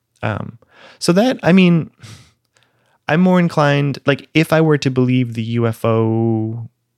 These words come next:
continuously landing theory as to why this patch of ground is constantly bare, having an energy source there to recharge it would make the most sense, 'cause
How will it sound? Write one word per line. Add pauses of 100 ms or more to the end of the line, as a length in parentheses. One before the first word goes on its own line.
(240)
continuously
landing
theory
as
to
why
this
patch
of
ground
is
constantly
bare, (760)
having
an
energy
source
there
to
recharge
it
would
make
the
most
sense,
'cause